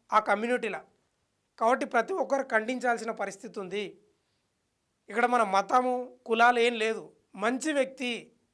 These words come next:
సౌమ్యుడు, సమానత్వుడు, మానవత్వం ఉన్నోడు, చాలా నిదానపరుడు, అలాంటి వ్యక్తులను కాపాడుకోకపోతే సమాజానికి, ప్రజాస్వామ్యానికి చాలా ప్రమాదం. కాబట్టి వీర రాఘవరెడ్డిని ఎక్కడికక్కడ ఖండించాలి,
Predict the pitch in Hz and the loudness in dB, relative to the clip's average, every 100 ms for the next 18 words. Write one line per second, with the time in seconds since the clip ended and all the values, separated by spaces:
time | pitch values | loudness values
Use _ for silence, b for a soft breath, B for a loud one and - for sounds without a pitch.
0 | _ _ _ _ - 208 262 269 262 254 | _ _ _ _ -2 2 2 0 0 0
1 | 254 190 - - 208 220 254 247 247 233 | -2 -6 -14 -4 0 2 2 0 -2 -2
2 | 226 240 185 - _ _ _ 170 208 262 | 0 -2 -6 -14 _ _ _ 0 2 2
3 | 254 254 240 226 220 214 233 214 - _ | 0 -2 -2 -2 -4 -4 -4 -8 -16 _
4 | _ _ _ _ _ _ _ _ _ - | _ _ _ _ _ _ _ _ _ 0
5 | 233 214 208 247 262 240 226 214 240 190 | 2 2 4 4 4 0 -2 0 -4 -6
6 | - _ _ - 214 240 240 214 214 302 | -16 _ _ 0 4 4 2 -2 -4 -2
7 | 277 262 247 220 233 226 226 202 220 214 | -2 0 0 2 2 0 -4 -8 -8 -4
8 | 247 370 415 - b b - 202 220 240 | 0 2 0 -8 b b -4 0 2 2
9 | 233 226 226 240 196 190 226 226 214 208 | 2 0 0 -6 -6 -2 -4 -4 -8 -6
10 | 208 233 - 185 214 208 180 175 170 202 | -8 -8 -4 0 0 -2 -4 -4 -6 -8
11 | - _ _ _ - 202 226 220 190 240 | -12 _ _ _ -2 2 2 0 -2 2
12 | 254 240 233 233 226 214 214 208 156 _ | 4 4 4 0 -2 -2 -4 -6 -10 _
13 | _ _ _ 196 196 247 240 226 277 247 | _ _ _ -8 0 0 2 0 0 0
14 | 247 202 226 226 220 220 285 | 0 -2 -4 -2 0 0 -2